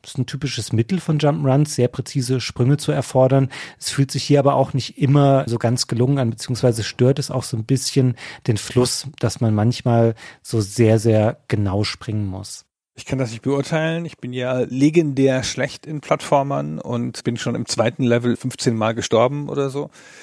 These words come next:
Speaker 2: Ich gebe immer mir die Schuld, wenn das so ist. <laughs> Ich kann das nicht objektiv beurteilen. Ich nehme an, das war so. Ich fand das Spiel schwierig, aber das heißt ja nichts. Ich finde ja jeden Plattformer schwierig.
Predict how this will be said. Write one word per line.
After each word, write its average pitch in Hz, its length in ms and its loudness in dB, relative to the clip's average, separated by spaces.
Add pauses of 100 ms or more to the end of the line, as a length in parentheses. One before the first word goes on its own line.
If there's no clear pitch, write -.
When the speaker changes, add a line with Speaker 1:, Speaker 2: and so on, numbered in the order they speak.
(220)
Speaker 2:
Ich 139 120 -10
gebe 170 200 6
immer 156 180 4
mir 139 260 4
die 120 120 2
Schuld, 117 320 -4
wenn 110 120 -6
das 107 160 -8
so - 100 -10
ist. 82 120 -10
<laughs> 151 100 -10 (560)
Ich 120 140 -10
kann 127 160 -4
das 127 140 -4
nicht 139 220 -4
objektiv 131 500 -6
beurteilen. 113 580 -6 (320)
Ich - 140 -12
nehme 160 400 4
an, 135 440 -4
das 120 220 -4
war 143 220 4
so. 180 340 -4 (300)
Ich - 140 -4
fand 185 200 -2
das 143 80 -4
Spiel 139 220 -6
schwierig, 180 720 -4
aber 139 640 2
das - 260 -6
heißt 117 220 -2
ja 117 100 -2
nichts. 117 200 -8
Ich - 100 -10
finde 120 220 -6
ja 110 120 4
jeden 113 400 -4
Plattformer 104 460 -8
schwierig. - 520 -16